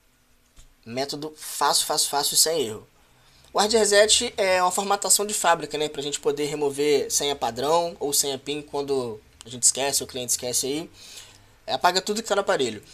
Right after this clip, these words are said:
Lembrando que esse procedimento, galera, tem que ser feito com no mínimo sessenta por cento de carga, tá? Isso é bem importante. A bateria tem que tá carregada aí, pra não dar nenhum problema de software.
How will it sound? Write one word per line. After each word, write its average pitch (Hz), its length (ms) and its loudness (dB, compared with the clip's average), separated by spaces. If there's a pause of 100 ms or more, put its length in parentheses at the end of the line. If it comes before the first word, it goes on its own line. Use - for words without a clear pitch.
(140)
Lembrando 220 360 4
que 233 80 4
esse 214 120 8
procedimento, 196 520 4
galera, 156 280 4
tem - 160 -6
que - 60 4
ser 208 100 4
feito - 240 -4
com 190 120 -4
no 208 120 6
mínimo 220 520 4
sessenta 180 500 2
por - 100 -6
cento 185 160 -6
de 190 80 -4
carga, 139 340 0
tá? 131 300 -2
Isso - 140 -6
é 120 40 -6
bem 143 120 -2
importante. 156 460 -6
A - 20 -18
bateria - 280 -10
tem - 100 -10
que - 60 -16
tá - 100 -6
carregada 156 480 -2
aí, 127 220 2 (380)
pra 120 140 -10
não 135 120 -4
dar 135 140 0
nenhum 143 260 -4
problema 156 300 -4
de 170 80 -8
software. - 480 -6